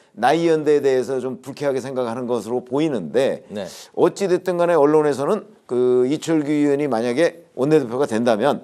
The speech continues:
Speaker 2: 네.
Speaker 1: 뭐 먼저 이제 오월 삼 일에 뽑지 않습니까? 그렇게 되면 결국은 이게 나이연대 이런 거를 계속해서 아마 언론에서는 분석하지 않을 수가 없는 상황이 될 거고, 그렇게 돼서 나경원 전 의원이 만약에 대표가 된다고 했을 때는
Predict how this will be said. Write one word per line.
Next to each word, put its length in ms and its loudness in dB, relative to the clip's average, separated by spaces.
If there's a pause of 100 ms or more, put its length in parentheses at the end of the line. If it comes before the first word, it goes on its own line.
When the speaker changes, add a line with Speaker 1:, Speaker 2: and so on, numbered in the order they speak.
Speaker 2:
네. 300 -10
Speaker 1:
뭐 140 0
먼저 500 4
이제 120 2 (280)
오월 400 6
삼 220 -4
일에 240 0
뽑지 260 -4
않습니까? 460 -10 (420)
그렇게 280 -2
되면 580 4
결국은 600 -2 (120)
이게 440 0 (100)
나이연대 960 2
이런 300 2
거를 240 0
계속해서 800 -6 (240)
아마 440 -2
언론에서는 600 0
분석하지 480 -4
않을 220 0
수가 220 -4
없는 220 2
상황이 340 -2
될 140 -4
거고, 460 0 (400)
그렇게 300 0
돼서 420 0
나경원 420 2
전 160 0
의원이 280 0
만약에 320 0
대표가 340 -2
된다고 400 -2
했을 220 -8
때는 340 -4